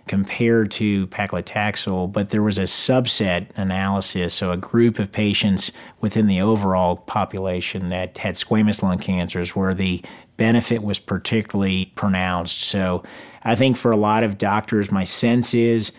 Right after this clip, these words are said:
that this is a drug you should think about in lung cancer, and particularly so in squamous lung cancer, where, frankly, we don't have any great advances. So that's my sense is where this is moving or has moved so far.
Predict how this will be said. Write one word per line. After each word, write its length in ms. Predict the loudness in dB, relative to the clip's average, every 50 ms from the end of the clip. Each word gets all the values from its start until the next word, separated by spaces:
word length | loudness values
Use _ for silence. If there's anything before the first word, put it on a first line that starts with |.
| -20 -20 -20 -20 _ _
that 340 | -4 -2 -2 0 -2 -2 -2
this 240 | -2 -2 -2 -2 -2
is 60 | -2
a 60 | -2
drug 320 | -2 0 0 0 2 2 0
you 80 | 0
should 220 | -2 -2 -4 -4 -2
think 200 | -2 -2 0 0
about 240 | 0 0 0 0
in 140 | 0 0 0
lung 200 | 0 2 0 0
cancer, 560 | 0 0 -2 0 0 0 -2 -2 -2 -2 -2
and 380 | 0 0 0 0 -2 -2 -6 _
particularly 480 | -4 -4 -2 -2 -2 -4 0 0 0 0
so 280 | 0 0 0 0 0 0
in 80 | -2
squamous 520 | -2 -4 -4 -2 0 2 2 2 2 2 0
lung 160 | 0 0 0
cancer, 460 | 0 0 2 2 2 0 0 -2 0
where, 340 | 0 0 0 0 -2 -2 -4 -8 -18 -20 -20 -20
frankly, 440 | _ -6 -2 2 2 2 2 2 2
we 100 | 4 4
don't 160 | 4 2 2
have 480 | 2 2 2 2 2 0 0 -4 -12 -16 -18 -20 -20 -20 _ _
any 200 | 0 2 2 2
great 200 | 2 2 2 2
advances. 720 | 2 0 0 0 0 2 0 0 0 -2 -4 -4 -4 -6
So 220 | -4 -4 -4 -4
that's 300 | -4 -2 -2 -2 0 2
my 100 | 2 2
sense 380 | 2 2 2 2 2 0 0 -2
is 100 | -2 -2
where 180 | -2 -2 -2 -2
this 260 | -2 -2 -2 -2 -4
is 100 | -4 -4
moving 440 | -4 -4 -2 -2 -4 -4 -4 -4 -6
or 160 | -6 -6 -4
has 240 | -4 -4 -4 -4 -4
moved 220 | -6 -6 -6 -8
so 160 | -8 -10 -10
far. 360 | -8 -6 -8 -8 -8 -10 -14